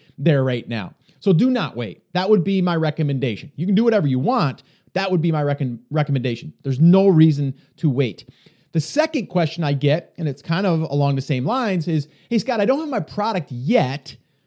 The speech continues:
but, uh, I'm thinking about building my list, but I'm gonna wait until I get my product before I build my list." And I always say, "Why wait?" All right. Now, if I go back to when we started this new brand,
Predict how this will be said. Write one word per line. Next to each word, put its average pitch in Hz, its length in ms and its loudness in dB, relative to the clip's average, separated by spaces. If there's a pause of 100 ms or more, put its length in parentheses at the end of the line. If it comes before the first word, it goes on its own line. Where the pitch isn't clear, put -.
(220)
but, 208 360 2
uh, 202 280 2 (320)
I'm 185 120 0
thinking 269 240 0
about 196 240 2
building 160 300 4
my 127 140 0
list, 123 360 -4
but 202 60 -2
I'm 220 80 0
gonna 262 120 4
wait 214 200 4
until 220 180 -6
I 208 60 0
get 196 120 -4
my 175 120 -4
product 175 400 -4
before 160 260 -2
I 147 60 0
build 135 260 -2
my 156 160 -2
list." 214 520 -2
And 131 80 -8
I 147 80 2
always 156 180 2
say, 143 220 -2 (180)
"Why 202 420 0
wait?" 202 580 -2 (360)
All 131 60 0
right. - 260 0 (140)
Now, 160 100 0
if 160 100 -2
I 220 100 -2
go 233 180 4
back 190 420 -2
to 190 80 -2
when 190 220 0
we 190 100 0
started 180 420 0
this 156 200 -4
new 262 180 2
brand, 165 380 -2